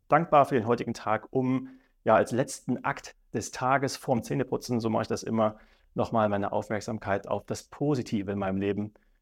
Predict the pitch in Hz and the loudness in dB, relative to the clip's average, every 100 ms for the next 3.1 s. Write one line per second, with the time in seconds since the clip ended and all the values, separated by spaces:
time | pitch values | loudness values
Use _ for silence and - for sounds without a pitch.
0 | _ - 107 101 113 - 127 120 110 117 | _ -2 2 2 2 0 0 2 4 6
1 | 139 143 139 143 135 143 135 135 - _ | 6 4 0 2 4 6 6 4 -4 _
2 | - 110 95 139 127 110 110 113 127 117 | 0 2 2 -2 0 2 2 4 4 4